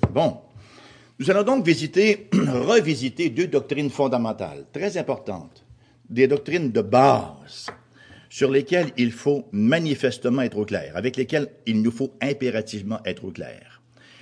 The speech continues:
Et nous allons les revoir ce matin à partir de ce texte-là. Bon. Intéressant de voir qu'après avoir présenté les lettres de créance, hein, ces lettres de créance comme historien,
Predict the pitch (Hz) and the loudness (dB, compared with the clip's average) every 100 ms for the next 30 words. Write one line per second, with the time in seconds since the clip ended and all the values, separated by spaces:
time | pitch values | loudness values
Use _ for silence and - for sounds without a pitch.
0 | - 107 120 117 120 120 104 98 95 104 | -6 2 2 4 2 2 0 -2 -2 -2
1 | 113 123 117 113 - _ - - 120 110 | -2 -4 -6 -10 -20 _ -16 0 2 2
2 | 104 107 123 - - - 98 104 - 143 | 0 -4 -4 -8 -20 -10 -6 -6 -6 -6
3 | 101 - 101 - 95 - 92 82 - _ | -4 -6 -6 -6 -10 -8 -10 -10 -16 _
4 | _ _ _ _ _ _ - 147 202 127 | _ _ _ _ _ _ -4 4 4 4
5 | - - _ _ _ _ _ _ _ _ | -8 -20 _ _ _ _ _ _ _ _
6 | _ - 180 202 214 277 202 160 190 226 | _ -2 2 4 4 6 6 6 4 4
7 | 254 180 156 160 180 233 233 - 143 139 | 4 2 2 4 6 4 2 -2 0 2
8 | 143 156 - 185 240 196 190 214 233 208 | 2 2 0 0 4 4 2 -2 -2 -4
9 | - 143 147 151 190 220 - 131 127 107 | -4 -2 0 2 4 2 0 -6 -4 -4
10 | 175 196 175 208 311 - - 175 180 160 | 4 4 4 2 -4 -8 -6 -6 -2 -2
11 | 165 147 143 135 156 196 - 143 147 - | -2 -2 -4 0 0 0 0 -2 -2 0
12 | 147 127 139 202 | 0 2 2 0